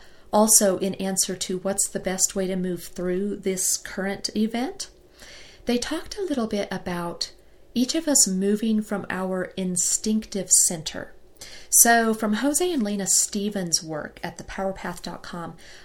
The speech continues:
Jose speaks a lot about the three primary centers that we move from, and that's the instinctive center, the moving center, and the intellectual center.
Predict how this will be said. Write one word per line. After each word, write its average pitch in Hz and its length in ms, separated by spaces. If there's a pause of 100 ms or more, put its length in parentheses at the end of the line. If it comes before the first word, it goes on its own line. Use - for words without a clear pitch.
(140)
Jose 269 340
speaks - 360
a 196 60
lot 185 240
about 180 240
the 170 80
three 202 440
primary 185 480
centers 190 720 (360)
that 170 260
we 180 460 (1160)
move 196 600
from, 185 560
and 180 120
that's 185 240
the 180 200
instinctive 247 540
center, 196 600 (260)
the 185 120
moving 196 480
center, 170 600 (300)
and 185 200
the 175 160
intellectual 165 720
center. - 540